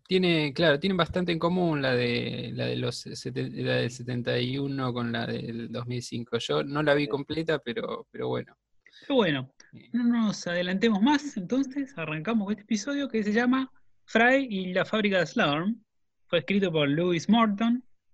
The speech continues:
Speaker 3: el que creó el capítulo de Una gran bola de basura en la temporada anterior. Y bueno, este título, Fry y la fábrica de Slurm, es una parodia, obviamente, a Charlie y la fábrica de chocolate, ¿no?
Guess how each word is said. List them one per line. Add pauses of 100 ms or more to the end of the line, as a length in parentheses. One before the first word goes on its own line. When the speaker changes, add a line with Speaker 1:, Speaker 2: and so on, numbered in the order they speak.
(180)
Speaker 3:
el
que
creó
el
capítulo
de
Una
gran
bola
de
basura (260)
en
la
temporada
anterior. (480)
Y
bueno,
este
título, (180)
Fry
y
la
fábrica
de
Slurm, (240)
es
una
parodia,
obviamente,
a
Charlie
y
la
fábrica
de
chocolate,
¿no?